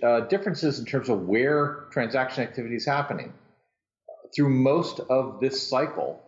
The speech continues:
since the end of the global financial crisis, investors have really been focused on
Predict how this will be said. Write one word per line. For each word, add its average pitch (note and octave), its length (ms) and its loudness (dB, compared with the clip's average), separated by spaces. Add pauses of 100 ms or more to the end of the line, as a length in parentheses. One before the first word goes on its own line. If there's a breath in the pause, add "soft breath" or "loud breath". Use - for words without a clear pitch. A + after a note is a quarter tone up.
since - 300 -12
the B2 180 2
end B2+ 240 2
of A#2 280 2
the A2 80 0
global G#2 300 0
financial B2 380 -2
crisis, - 640 -4 (800)
investors A#2+ 560 -2
have G#2 180 -2
really C#3+ 300 4
been C#3 200 -2
focused A#2+ 520 -2
on G#2+ 420 0